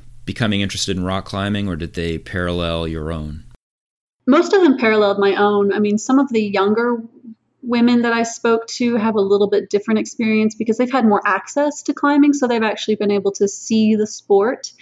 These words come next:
Speaker 2: And for them, that was what sort of inspired them, was seeing the sport and seeing women climb. But for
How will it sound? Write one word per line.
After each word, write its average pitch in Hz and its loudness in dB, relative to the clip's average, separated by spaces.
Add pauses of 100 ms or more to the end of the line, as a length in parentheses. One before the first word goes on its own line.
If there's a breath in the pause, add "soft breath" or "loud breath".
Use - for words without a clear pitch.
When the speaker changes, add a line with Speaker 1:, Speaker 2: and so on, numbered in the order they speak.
(380 loud breath)
Speaker 2:
And 208 2
for 226 2
them, 214 2
that 202 0
was 214 -4
what 202 -4
sort 208 0
of 202 -2
inspired 202 0
them, 190 0
was 214 -2
seeing 208 0
the 202 2
sport - -6
and 208 0
seeing 208 2
women 202 0
climb. 233 -2 (440 loud breath)
But 202 2
for 202 4